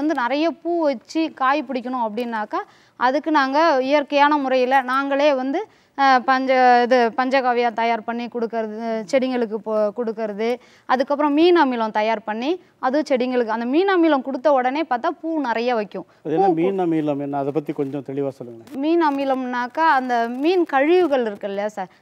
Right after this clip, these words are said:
Speaker 1: அந்த மீன் கழிவுகளை வந்து நம்ம வீ-, எடுத்து வீணாக்காம அந்த மீன் கழிவுகளை வச்சு அந்த, அதுல நம்ம இது, அ, இயற்-, இயற்கையான முறையில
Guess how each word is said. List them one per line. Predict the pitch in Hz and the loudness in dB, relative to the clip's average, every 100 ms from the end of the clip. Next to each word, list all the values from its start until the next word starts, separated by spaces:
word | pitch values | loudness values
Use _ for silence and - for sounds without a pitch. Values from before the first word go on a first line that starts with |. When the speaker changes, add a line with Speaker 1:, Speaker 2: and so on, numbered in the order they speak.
| _ 254 | _ -6
Speaker 1:
அந்த | 269 302 | -2 0
மீன் | 403 359 | 0 0
கழிவுகளை | 311 311 285 269 254 | 2 2 0 0 0
வந்து | 311 302 | 0 0
நம்ம | 254 247 | -2 -4
வீ-, | 302 277 240 254 | -2 -2 0 -2
எடுத்து | 269 302 269 | 0 -4 -2
வீணாக்காம | 302 294 269 240 226 320 | 0 0 0 -2 -2 -4
அந்த | 277 240 247 | -2 -4 -2
மீன் | 320 330 269 | -2 0 0
கழிவுகளை | 254 247 220 214 208 | -2 -2 -2 -4 -4
வச்சு | - 339 381 _ _ - 262 | -6 -8 -8 _ _ -4 2
அந்த, | 262 254 240 233 | 6 8 8 8
அதுல | 247 302 381 392 _ _ 262 | 6 6 6 4 _ _ -6
நம்ம | 262 262 254 240 240 233 233 233 233 | 0 2 4 4 4 4 4 2 0
இது, | 226 247 220 - _ - | -2 -4 -6 -14 _ 0
அ, | 254 254 240 233 233 226 226 233 254 | 4 6 6 6 4 2 -2 -8 -2
இயற்-, | 262 269 247 170 247 | 0 0 -2 -10 0
இயற்கையான | 285 285 302 302 285 | 2 2 2 2 2
முறையில | 262 277 | 2 4